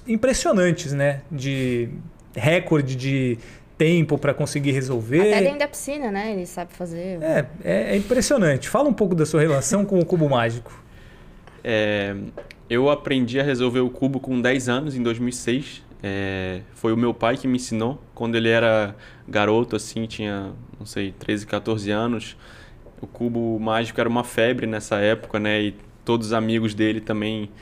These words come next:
Speaker 3: tinham um cubo e tentaram, ficavam tentando descobrir como, como resolver, e eles conseguiram aprender.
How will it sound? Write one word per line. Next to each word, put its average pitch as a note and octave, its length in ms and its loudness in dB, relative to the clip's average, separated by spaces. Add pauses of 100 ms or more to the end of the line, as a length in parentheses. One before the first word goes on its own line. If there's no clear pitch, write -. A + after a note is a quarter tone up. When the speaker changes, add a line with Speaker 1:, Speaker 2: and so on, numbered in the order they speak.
(160)
Speaker 3:
tinham A2 320 0
um G#2+ 60 -2
cubo A#2 420 4
e G#2+ 200 -2 (200)
tentaram, A2+ 640 0 (400)
ficavam A2 320 2
tentando A2+ 400 0
descobrir A2 440 0
como, A#2 380 2
como A#2 200 0
resolver, A#2+ 580 0 (120)
e A2+ 140 -2
eles A#2 140 0
conseguiram B2+ 480 -2
aprender. B2 520 0